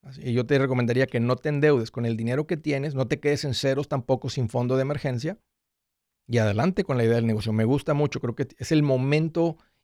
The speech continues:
ideal para cuando uno hace la, a-, compra un negocio. Estás estable, fuerte, ya te has puesto metas en el pasado, andas específicamente buscando cierto tipo de negocio que te permita seguir haciendo tu trabajo y quién sabe, y eventualmente te saca de tu trabajo si el negocio es bastante bueno o lo puedes mejorar,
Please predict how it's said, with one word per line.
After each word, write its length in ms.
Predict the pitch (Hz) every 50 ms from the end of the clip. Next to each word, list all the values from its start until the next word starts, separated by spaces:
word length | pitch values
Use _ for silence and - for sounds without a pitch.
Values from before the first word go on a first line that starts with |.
| _ -
ideal 500 | 135 131 123 120 120 123 127 135 143 143
para 240 | - 127 117 113
cuando 300 | 104 - 120 113 113 113
uno 220 | 117 113 120 127 131
hace 140 | 120 - 135
la, 140 | 131 120 - -
a-, 120 | - 123 120 - - _
compra 320 | - 135 127 - 135 123
un 100 | 120 120
negocio. 320 | 120 117 110 110 117 -
Estás 220 | 131 - 113 117 123
estable, 440 | 113 - - 135 135 135 139 139 123
fuerte, 500 | - - 139 123 120 - 131 127 135 - _ _ _ _ _ _ _ _ _ _ _ _
ya 140 | - 131 127
te 80 | 120
has 80 | 131 117
puesto 260 | - 143 123 - -
metas 200 | 123 127 123 -
en 80 | 139 123
el 80 | 117
pasado, 580 | - - 113 - - 131 131 135 135 143 - -
andas 280 | - - 120 123 131 113
específicamente 880 | 123 120 - _ - 107 - - 139 - 156 - 135 131 131 135 127 139
buscando 280 | 127 - 143 131 131
cierto 300 | 120 - 139 123 - 131
tipo 220 | 120 131 123 131 127
de 60 | 120
negocio 340 | 117 110 117 120 - 139 127
que 100 | - 110
te 100 | - 117
permita 460 | - - 110 117 123 117 117 143 131 -
seguir 320 | - - 139 113 117 135
haciendo 240 | 135 110 131 135 131
tu 100 | 123 -
trabajo 420 | - 139 131 123 120 139 135 190 - _ _ _ _ - -
y 80 | -
quién 160 | 131 - 190
sabe, 220 | 185 - 226 190 147
y 40 | 139
eventualmente 440 | 131 127 120 143 147 170 175 175
te 80 | 156 156
saca 260 | - - 151 - -
de 60 | 160
tu 80 | 139 143
trabajo 420 | 127 127 113 117 156 180 - -
si 140 | 123 - 127
el 40 | 117
negocio 260 | 113 113 123 127 151 147
es 20 |
bastante 380 | 131 113 - 135 131 135 - 120
bueno 380 | 117 147 165 147 117 135 156 - _ _
o 100 | - 123
lo 140 | 120 110 -
puedes 200 | - 131 135 131
mejorar, 480 | 131 117 113 - 110 117 156 147 -